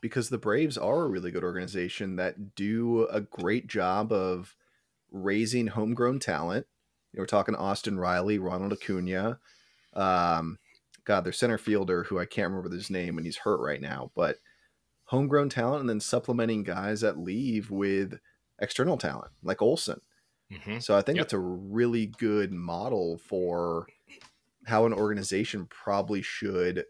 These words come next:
Speaker 1: build their roster.
Speaker 2: Yeah, I mean, think about A J. You know, he, uh, it's different than Anthopoulos in, uh, Atlanta. He, he loses a first baseman and gets a first baseman. A J
Speaker 1: Yep.
Speaker 2: Preller, on the other hand, would lose a first baseman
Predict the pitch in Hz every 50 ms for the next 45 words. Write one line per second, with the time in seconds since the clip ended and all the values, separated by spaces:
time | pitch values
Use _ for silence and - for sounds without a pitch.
0 | - 107 - 95 95 98 107 98 90 80 73 101 156 170 - - - - - -
1 | - - _ _ _ _ _ _ _ _ _ _ - 131 139 139 120 120 127 131
2 | 127 - - 143 143 - 113 101 110 107 104 - - - 110 107 107 104 - 107
3 | 95 87 87 90 87 - _ - - - - _ _ _ _ 107 95 90 87 90
4 | 87 101 104 98 - _ _ _ _ _ - 113 - _ _ _ _ _ _ _
5 | _ - 107 95 92 87 - - - - 113 104 - 110 101 - 95 95 92 87
6 | 87 85 - 95 90 85 82 - 87 85 85 82 - - - - 98 90 90 92
7 | 87 87 85 82 82 82 - - _ _ - - 95 85 95 92 92 95 92 80
8 | 76 - - - - _ - 117 120 110 104 117 120 113 104 - _ _ - 107
9 | 123 135 135 110 - 117 104 113 110 - - 110 107 101 - - 98 92 92 -
10 | - 98 92 95 101 - 101 101 90 - - 95 - - - 82 - - 90 80
11 | - - - 82 80 78 - - 82 78 76 - _ _ _ _ - 110 110 92
12 | 95 101 98 - - - 107 107 104 98 95 92 92 95 - 101 98 95 95 92
13 | 92 90 90 85 87 95 95 95 90 92 92 87 - 101 107 110 107 - 107 -
14 | - 113 101 95 - - 98 95 95 - - - 90 87